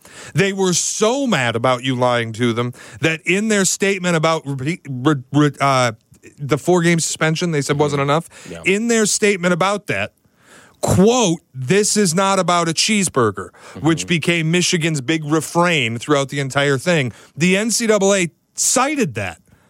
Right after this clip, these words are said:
Speaker 1: and wanted to punish Harbaugh more. And you came back with three games. You came back with the self-imposed. Well, now they're really fucking mad. And so I do think there's a little bit of a bloodlust.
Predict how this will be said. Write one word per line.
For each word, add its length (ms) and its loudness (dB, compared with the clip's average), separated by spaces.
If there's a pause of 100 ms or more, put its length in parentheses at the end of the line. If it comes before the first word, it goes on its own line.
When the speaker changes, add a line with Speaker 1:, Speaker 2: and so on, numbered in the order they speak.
(720)
Speaker 1:
and 180 0
wanted 260 0
to 80 0
punish 360 0
Harbaugh 380 2
more. 580 2
And 160 2
you 100 -2
came 240 -2
back 260 -2
with 180 -2
three 280 2
games. 640 -2 (380)
You 160 0
came 200 0
back 260 -2
with 100 -6
the 100 2
self-imposed. 1040 -2 (220)
Well, 100 2
now 240 0
they're 160 2
really 380 0
fucking 380 -6
mad. 340 -4 (340)
And 180 0
so 160 2
I 140 0
do 240 0
think 300 0
there's 200 2
a 60 4
little 320 2
bit 160 2
of 100 2
a 80 2
bloodlust. 800 -2